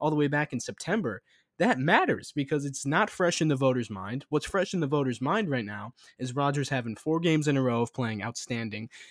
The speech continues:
The Packers haven't lost with Aaron Rodgers on the field other than two times, one of them being the first game of the season. And Tom Brady, that's gonna be fresh in their mind, that performance. When you take away his top three receivers,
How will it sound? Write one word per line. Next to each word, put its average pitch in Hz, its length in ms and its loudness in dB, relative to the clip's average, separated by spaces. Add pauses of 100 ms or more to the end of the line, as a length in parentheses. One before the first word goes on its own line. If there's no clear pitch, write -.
The 135 80 -4
Packers 160 360 4
haven't 151 300 2
lost 139 300 2
with 139 160 0
Aaron 135 220 0
Rodgers 123 320 -4
on 110 100 -6
the 110 60 -8
field 113 340 -6
other 120 180 -6
than 104 200 -10
two 175 240 -2
times, 135 440 0
one 135 220 0
of 131 80 2
them 123 140 0
being 120 180 -2
the 113 80 -6
first 113 240 -8
game 110 140 -6
of 98 80 -10
the 101 40 -12
season. 104 440 -8 (280)
And 143 300 2
Tom 175 260 6
Brady, 156 440 4
that's 143 320 0
gonna 160 160 2
be 139 80 2
fresh 139 260 0
in 143 80 0
their 135 80 0
mind, 135 260 -2
that 127 160 -2
performance. 127 480 -4
When 120 160 -4
you 123 60 -4
take 143 240 0
away 139 240 2
his 131 140 -4
top 131 200 0
three 131 140 -2
receivers, 131 560 -2